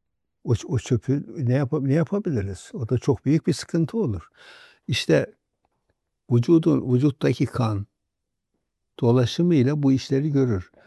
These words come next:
Kanın sürekli dolaşımda olması gerekir. Kanın dolaşımı durduğu an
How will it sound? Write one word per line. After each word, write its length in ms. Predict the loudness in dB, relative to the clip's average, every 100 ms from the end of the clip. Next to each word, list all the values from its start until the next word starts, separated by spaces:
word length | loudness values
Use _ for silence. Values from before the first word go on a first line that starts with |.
| _ _ _ _ -4
Kanın 360 | 2 4 4
sürekli 640 | 2 0 2 2 2 0 0
dolaşımda 540 | 2 2 0 -2 -2
olması 440 | -4 -6 -8 -12
gerekir. 640 | -14 -14 -16 -20 -20 -20 _ _ _ _ _ _ _ _ _ _ _ _ -6
Kanın 340 | 2 4 6 4
dolaşımı 500 | 4 4 4 2 4
durduğu 380 | 4 4 4
an 260 | 4 0